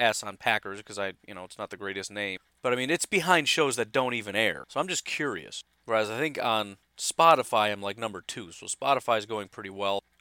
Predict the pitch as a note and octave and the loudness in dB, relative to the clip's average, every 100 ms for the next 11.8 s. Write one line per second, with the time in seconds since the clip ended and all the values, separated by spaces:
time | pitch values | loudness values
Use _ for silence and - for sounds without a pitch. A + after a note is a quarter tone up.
0 | - A2+ - A#2 A2+ A2+ G#2 G#2+ A2+ A2 | -16 -12 -6 -4 -4 -2 0 4 4 4
1 | G2 G#2 A2 G2 E2+ F#2+ G2+ G2 G#2+ G#2+ | 0 0 0 -2 -6 -4 -4 -4 -10 -12
2 | G2+ C#3+ C#3 C3+ - - _ _ _ _ | 4 4 6 2 0 -10 _ _ _ _
3 | _ - A2 - D3+ C3+ A#2 A#2 A#2 A2 | _ -6 -2 0 0 0 0 2 0 -2
4 | G#2+ G#2 - B2+ G2 E2+ G#2 A2 G#2 G2+ | -4 -2 0 2 2 0 -4 -4 -6 -8
5 | G2 F#2+ F#2 F2+ F#2+ F#2 E2+ D#2+ - - | -8 -4 -4 -4 -6 -8 -10 -14 -16 -18
6 | _ _ - D3+ E3 D#3 C3+ D3 D3 - | _ _ 4 8 8 6 2 2 2 2
7 | B2 - D3+ C#3+ - D#3 C3+ D3 B2 D3 | -8 0 0 0 0 0 0 -6 -4 0
8 | - C#3 - C3+ - B2+ A2+ C3 E3+ C#3 | 2 0 0 -2 2 0 0 2 6 6
9 | - A#2+ A2 G#2 A#2+ B2 C3 A#2+ - A2 | 2 -4 -4 -2 4 6 6 2 -2 -2
10 | A#2 D3+ - G#2+ - - F3+ - B2 A#2 | 0 0 0 -10 -6 -4 -4 -2 0 0
11 | G#2+ A2 - - A2+ A2+ - A#2+ | 2 0 0 -4 -2 -2 -6 -12